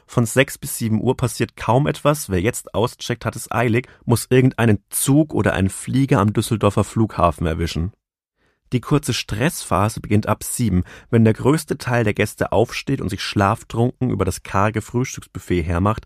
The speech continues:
das aus nicht viel mehr als gekochten Eiern und einer breiten Auswahl an Wurstaufschnitten besteht, vielleicht gerade deshalb im Durchschnitt so gut ankommt.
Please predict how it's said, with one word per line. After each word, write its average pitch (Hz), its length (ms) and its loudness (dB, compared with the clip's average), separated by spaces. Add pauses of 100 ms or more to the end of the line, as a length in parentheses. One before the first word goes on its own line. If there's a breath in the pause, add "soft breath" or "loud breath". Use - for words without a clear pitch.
(300 loud breath)
das 113 120 2
aus 131 140 2
nicht 147 160 2
viel 135 180 2
mehr 123 280 4
als - 140 -4
gekochten - 680 -4
Eiern 117 400 2
und 95 100 0
einer 95 160 0
breiten 95 480 -4
Auswahl 95 400 0
an 95 140 2
Wurstaufschnitten 92 680 -4
besteht, 92 420 -4 (280 soft breath)
vielleicht 120 460 2
gerade 120 360 0 (120)
deshalb 139 480 0
im 104 160 -2
Durchschnitt 113 420 -2
so 117 140 -4
gut 120 140 -2
ankommt. 80 520 -6